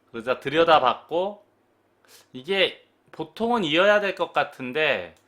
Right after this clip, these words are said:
이으면은 뭔가 이렇게 더 괴롭히는 게, 아, 여길 는다.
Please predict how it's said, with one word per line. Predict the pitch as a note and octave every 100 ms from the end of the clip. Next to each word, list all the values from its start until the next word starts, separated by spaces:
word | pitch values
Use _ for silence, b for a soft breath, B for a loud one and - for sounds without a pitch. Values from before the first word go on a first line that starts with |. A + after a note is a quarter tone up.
| B B
이으면은 | C3 E3 G#3+ A3+ A3 G#3+ D#3+
뭔가 | D#3 E3+
이렇게 | -
더 | - C#3+ D3+
괴롭히는 | C#3 E3+ E3+ F3+ F3
게, | D#3 B2 -
아, | G2 F#2+ G2 G2
여길 | G2 A2+ D#3 A3+
는다. | G#3 D3 G#2+ F#2+ F#2 F#2+ F#2+ F2